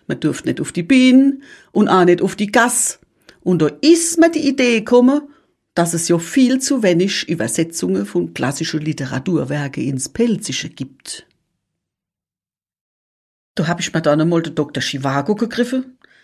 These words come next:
aber der war mir zu dick und zu schwül und dann im Goethe sein Faust,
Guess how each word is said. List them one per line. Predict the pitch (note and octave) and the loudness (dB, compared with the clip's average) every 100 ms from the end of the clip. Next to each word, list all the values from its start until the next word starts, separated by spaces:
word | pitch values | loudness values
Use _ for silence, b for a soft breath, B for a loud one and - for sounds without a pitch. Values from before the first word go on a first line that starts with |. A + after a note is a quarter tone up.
| b | b
aber | - F#3+ | -2 -2
der | G3+ B3 C4 A3+ | 2 4 4 2
war | G#3+ | 0
mir | F#3+ | -2
zu | F3+ | -4
dick | D#3+ - C#4+ C#4+ - | -10 -4 -4 -4 -10
und | - - | -10 -8
zu | |
schwül | C#4 - D4+ D#4+ D4 D4 C#4+ b b b b | -6 -4 2 4 4 2 -2 b b b b
und | - A3+ | -2 2
dann | G3 F3+ | 2 0
im | E3+ | 0
Goethe | F3 D#3+ | -2 -2
sein | - B2+ | -4 -4
Faust, | C#3 G#3 A3+ A#3 - - | -2 -2 0 -2 -6 -10